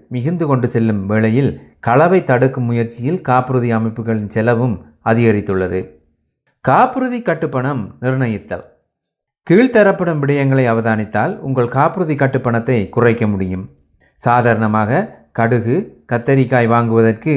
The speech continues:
மலிவு பார்த்து பல கடைகள் ஏறி இறங்கும் ஒருவர், காப்புறுதி பெறும் வேளை இரண்டு இடத்தில் விசாரிக்க தவறிவிடுகிறார்கள்.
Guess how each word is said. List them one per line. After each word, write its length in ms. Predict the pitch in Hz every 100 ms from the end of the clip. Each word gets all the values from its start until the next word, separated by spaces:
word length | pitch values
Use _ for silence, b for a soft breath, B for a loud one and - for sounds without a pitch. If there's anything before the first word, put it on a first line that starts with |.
| 104
மலிவு 380 | 107 135 143 135
பார்த்து 320 | 127 113 135 117
பல 140 | 117 110
கடைகள் 360 | 117 120 117 117
ஏறி 220 | 127 123
இறங்கும் 340 | 117 110 104
ஒருவர், 380 | 101 101 107 190 B B B B -
காப்புறுதி 500 | 139 202 208 185 147
பெறும் 320 | 131 131 123
வேளை 260 | 117 117 127 95 113
இரண்டு 340 | 127 156 135
இடத்தில் 340 | 123 120 120 110
விசாரிக்க 520 | 123 117 113 107 117 95
தவறிவிடுகிறார்கள். 880 | - 123 123 110 107 101 101 95 101